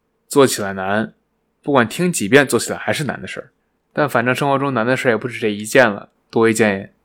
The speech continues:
好像也没什么关系。但说起来最难的，那肯定还是在未来的这么多的不确定中，找出自己该干什么。我其实一直很羡慕一些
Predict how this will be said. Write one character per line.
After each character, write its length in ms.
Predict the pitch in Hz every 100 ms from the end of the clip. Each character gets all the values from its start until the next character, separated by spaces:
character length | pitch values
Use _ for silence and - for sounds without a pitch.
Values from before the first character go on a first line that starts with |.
| _
好 120 | -
像 140 | 107 104
也 60 |
没 100 | 95
什 100 | 101
么 120 | 113
关 180 | 107 120
系。 160 | 139 - _ _ _ _ _ _ _
但 160 | 135 120
说 220 | - 143
起 160 | -
来 340 | 107 101 98 -
最 240 | - 151 120
难 280 | 98 92
的， 240 | 95 95 -
那 140 | 113 117
肯 160 | -
定 160 | 95 92
还 220 | - 92
是 380 | 92 - 101 - _ _ _ _ _ _
在 120 | -
未 140 | 131 139
来 80 | 123
的 80 |
这 100 | 131
么 80 | 156
多 120 | 120
的 100 | 110
不 140 | 107 -
确 120 | 120
定 200 | 113 107
中， 280 | 98 95 101 _ _ _ _
找 160 | 117
出 160 | 104 131
自 120 | 131
己 80 | 120
该 100 | 123
干 260 | 127 185 104
什 140 | -
么。 100 | - _ _ _ -
我 60 | 120
其 80 | -
实 100 | 165
一 140 | 185
直 120 | 143
很 220 | 147 101
羡 420 | 90 - - 196 151
慕 240 | 107 98
一 100 | 95
些 460 | 95 - 113 107